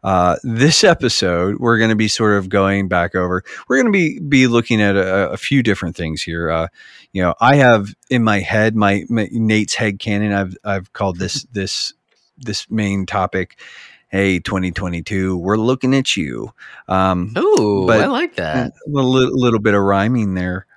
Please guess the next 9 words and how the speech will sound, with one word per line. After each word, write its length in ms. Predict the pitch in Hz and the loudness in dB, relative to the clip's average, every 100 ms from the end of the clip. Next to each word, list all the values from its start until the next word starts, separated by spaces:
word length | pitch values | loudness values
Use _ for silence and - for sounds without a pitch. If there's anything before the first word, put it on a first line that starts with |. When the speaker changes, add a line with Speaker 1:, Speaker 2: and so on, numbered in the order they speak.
| - | -12
Speaker 1:
Uh, 260 | 90 82 - _ | -8 -8 -10 _
Speaker 2:
Mm-hmm. 380 | 107 117 147 226 190 - | -8 -6 -4 -6 -10 -4
Speaker 1:
I, 60 | - | -2
I 40 | |
feel 260 | 269 262 190 | 0 0 -2
clever 540 | - 160 175 160 127 - - - - | -2 -2 0 0 -2 -4 -16 -16 -10
and, 300 | - 135 - - | -6 -4 -6 -4
and 180 | 143 139 | -4 -2
pretty 480 | 143 139 131 123 | 0 0 -2 -6